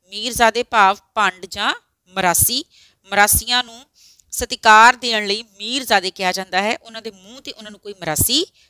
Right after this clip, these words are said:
ਨਹੀਂ ਕਹਿੰਦਾ ਹੈ। ਹਾਂਜੀ, ਸਾਡਾ ਅਗਲਾ ਸ਼ਬਦ ਹੈ ਚਬੂਤਰਾ। ਚਬੂਤਰਾ ਤੋਂ ਭਾਵ ਇੱਥੇ ਮੰਚ ਹੈ, ਭਾਵ ਕਿ ਸਟੇਜ ਹੈ। ਨੈਕਸਟ ਹੈ ਛੜਿਆਂ ਦੇ ਵਿਹੜੇ ਵਾਂਗੂ ਖਾਲੀ,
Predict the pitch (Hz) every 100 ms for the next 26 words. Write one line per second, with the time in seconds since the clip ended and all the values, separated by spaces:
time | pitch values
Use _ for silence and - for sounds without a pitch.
0 | _ 190 196 196 175 277 147 139 147 _
1 | _ _ _ _ _ _ _ - 190 190
2 | 190 - 202 214 247 254 - _ _ _
3 | - 214 185 214 214 - _ _ _ _
4 | - 240 196 208 - 151 117 _ _ _
5 | _ _ 226 202 240 - 285 277 285 -
6 | 247 208 202 - 208 220 220 185 185 214
7 | - - 277 254 320 - _ _ _ 208
8 | 190 - 294 - - - 220 196 175 175
9 | 120 _ _ _ _ _ _ _ _ 220
10 | 254 - 269 277 _ - 262 247 262 277
11 | 269 277 - 220 233 262 208 196 190 _
12 | - 180 160 156